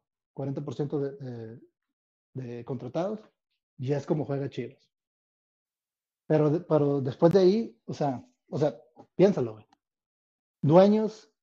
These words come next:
que son, que tienen más alcance económico que el dueño del Guadalajara, Monterrey, Cruz Azul,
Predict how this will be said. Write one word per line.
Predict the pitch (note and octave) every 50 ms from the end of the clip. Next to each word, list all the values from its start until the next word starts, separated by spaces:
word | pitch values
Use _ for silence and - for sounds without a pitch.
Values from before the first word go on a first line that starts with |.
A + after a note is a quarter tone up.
| _ _ _ _ _ _ _ _ _ _
que | - D3
son, | C#3 - D#3 E3+ F3 F3 E3 - _ _ _ _ _ _ _
que | _ D3+ C#3+
tienen | B2 - D#3 D#3 F3 F#3 D#3+
más | E3 E3 D#3+
alcance | - E3 D3 - D#3 D3+ D#3 D3+ - E3 E3 D#3 - _
económico | - E3 B2+ _ - C3 C#3 D3+ D3+ C3+ - - - A#2+ _ _ _ _ _ _ _ _ _ _ _ _ _ _ _ _ _ _ _ _ _ _ _ _ _ _ _ _ _ _ _
que | D3 C#3+ C3+ C3+ C3+ B2+ B2+ A#2+ A#2+ A#2+ A2+ - - _
el | - D3 C3
dueño | C3+ C#3+ D#3 F3 E3+
del | D#3+ D3+
Guadalajara, | C#3+ C#3 C3+ C3 B2+ A2+ D#3 D#3 F3+ A3 A#3 _ _ _ _ _ _ _ _ _ - _ _ _ _ _ _ _ _ _ _ _ _ _ _ _ _ _ _
Monterrey, | - D3+ B2 - B2 A#2+ C#3+ D3+ D#3+ D#3+ D#3+ E3 C#3+
Cruz | - C#3+ B2+ -
Azul, | A#2+ G#2+ - D3 D3+ D#3 D3+ D#3+ E3+ D#3 _